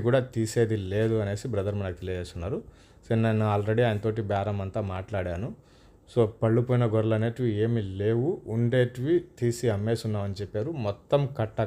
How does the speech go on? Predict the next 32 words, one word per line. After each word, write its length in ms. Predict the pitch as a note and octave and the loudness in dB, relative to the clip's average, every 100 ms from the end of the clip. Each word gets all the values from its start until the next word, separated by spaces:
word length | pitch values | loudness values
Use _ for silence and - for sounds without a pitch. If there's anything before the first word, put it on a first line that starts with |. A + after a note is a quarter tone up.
| G#2+ | -2
కట్టగా 320 | G2+ A2 C3 B2 | -4 -2 -2 -2
కొనాలా, 320 | F#2+ F#2 F2 - A2 | -4 -4 -8 -6 -2
ఏ 40 | A2+ A2 | 0 0
ఒక్క 180 | G#2+ G#2+ F#2+ | -2 -6 -2
గొర్రె 240 | G#2 A2+ G#2+ | -2 0 0
కూడా 120 | C3 - | -2 -4
తీయడానికి 500 | - G2+ G2+ G2 G#2 F3+ | -4 -2 0 -2 -4 -6
వీల్లేదు. 440 | G#2 F#2 F#2 E2+ D3+ A#3 - - - - - _ _ - - | -4 -4 -2 -4 -6 -10 -18 -20 -20 -20 -20 _ _ -20 -2
So, 80 | B2 A2+ | 2 4
ఇంట్రెస్ట్ 260 | A2+ C3+ C3 | 4 2 4
ఉన్న 80 | B2 | 4
పర్సన్స్ 300 | B2 A#2 C3+ A#2+ | 2 0 0 0
నెంబర్ 260 | A2 A#2 A#2 A2 | 2 4 4 2
నాదే 220 | G#2 G#2 A2 | 2 0 0
కనిపిస్తుంది 440 | G#2+ G2 A2 A2 G2+ | -2 -6 -8 -6 -4
మీకు 180 | F#2+ C#3+ G#2+ | -4 -4 -4
టైటిల్‌లో, 360 | F#2+ G2+ G2+ G2+ | -4 -2 -2 -2
స్క్రీన్ 220 | - G2 G2 | -4 -4 -4
మీద, 80 | B2 | -2
ఆ 40 | C3+ | -2
నెంబర్కి 320 | F#2+ F#2 F#2+ G2 | -2 -4 -4 -6
మీరు 100 | F2+ | -6
కాల్ 180 | F#2+ F#2 F2+ | -4 -4 -4
చేయవచ్చు. 360 | F#2 F2+ E2+ G3+ - - - - - | -4 -6 -4 -6 -8 -20 -20 -20 0
So, 120 | D3+ B2 | 2 4
ఫ్రెండ్స్, 220 | E3 E3 | 4 2
మీ 80 | D#3 C#3 | 4 4
దగ్గర 180 | D3+ D#3+ | 4 2
ఇలాంటివి 360 | D3 C3+ C3+ B2+ | 2 2 0 2
గొర్రెలు, 300 | A#2 B2 B2+ B2+ | 4 4 2 0
పొట్టేళ్ళు 320 | A#2+ A2+ A#2+ A#2 | -2 -2 0 2
అమ్మడానికి 460 | G#2+ A#2 A#2 A2 | 2 2 2 2